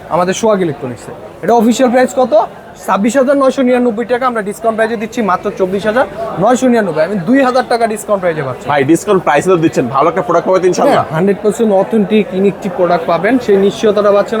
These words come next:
Speaker 1: আমাদের সোহাগ ইলেকট্রনিক্সে। আপনার কষ্টের টাকা বিফলে যাবে না ইনশাল্লাহ, সেই কমিটমেন্টটা পাচ্ছেন আমাদের সোহাগ ইলেকট্রনিক্স থেকে। এবং কপি, কোলন, ডুপ্লিকেটে দুইশো পার্সেন্ট ক্যাশব্যাক গ্যারান্টি অবশ্যই থাকবে।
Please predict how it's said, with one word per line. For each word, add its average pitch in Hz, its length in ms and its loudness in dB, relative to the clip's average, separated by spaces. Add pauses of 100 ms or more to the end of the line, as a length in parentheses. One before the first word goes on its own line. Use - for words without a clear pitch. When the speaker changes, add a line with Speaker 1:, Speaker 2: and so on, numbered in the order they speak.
Speaker 1:
আমাদের 180 240 -2
সোহাগ 160 260 -2
ইলেকট্রনিক্সে। 117 540 -8 (420)
আপনার 202 280 0
কষ্টের 233 360 2
টাকা 226 140 2 (120)
বিফলে 214 300 2 (100)
যাবে 156 180 -2 (100)
না 214 60 0 (260)
ইনশাল্লাহ, 214 460 0
সেই 202 200 -2
কমিটমেন্টটা 214 580 2
পাচ্ছেন 202 340 0
আমাদের 175 220 -2 (400)
সোহাগ 202 280 2
ইলেকট্রনিক্স 139 460 -4
থেকে। 110 160 -14 (440)
এবং 214 300 4 (100)
কপি, 202 320 4 (120)
কোলন, 240 320 2
ডুপ্লিকেটে 196 600 0 (520)
দুইশো 262 260 4
পার্সেন্ট 247 360 2
ক্যাশব্যাক 220 320 0
গ্যারান্টি 214 380 0
অবশ্যই 175 460 -2
থাকবে। - 260 -8